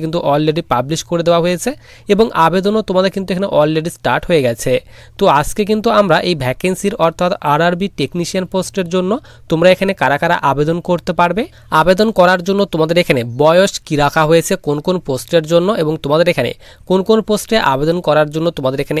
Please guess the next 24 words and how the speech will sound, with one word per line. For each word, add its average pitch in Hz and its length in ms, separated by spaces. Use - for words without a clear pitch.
এডুকেশনাল 170 520
কোয়ালিফিকেশন 151 640
কি 165 160
চাওয়া 165 200
হয়েছে 170 280
এবং 208 120
তোমাদের 185 280
এখানে 202 160
বেতন 135 280
কি 185 180
দেওয়া 170 220
হবে, 170 140
সিলেকশন 151 380
প্রসেস 143 320
কি 180 80
রাখা 165 260
হয়েছে 170 260
এবং 208 120
তোমাদের 196 280
এখানে 214 160
এক্সামের 175 460
প্যাটার্ন 156 400
কি 170 140
দেওয়া 160 140